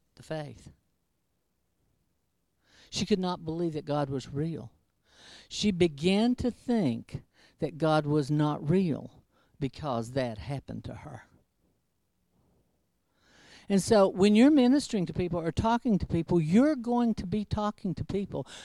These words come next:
who maybe don't have that happen to them or have that situation, but they'll have similar things.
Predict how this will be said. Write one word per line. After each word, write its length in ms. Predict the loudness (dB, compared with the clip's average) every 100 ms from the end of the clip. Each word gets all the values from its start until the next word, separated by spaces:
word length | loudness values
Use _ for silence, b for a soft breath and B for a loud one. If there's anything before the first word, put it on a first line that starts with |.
| B
who 140 | 2 2
maybe 320 | 4 0 0
don't 240 | -2 -4
have 280 | -4 -6 -4
that 260 | 0 0 0
happen 380 | -2 -4 -6 -6
to 80 | -8
them 280 | -8 -6 -6
or 60 |
have 220 | -6 -6
that 180 | -6 -6
situation, 800 | -6 -12 -12 -10 -8 -8 -8 -10 B B B
but 140 | -10 -4
they'll 220 | 0 2
have 280 | 2 0 -2
similar 580 | -4 0 2 2 0
things. 760 | -2 -4 -6 -4 -6 -10 -14 -18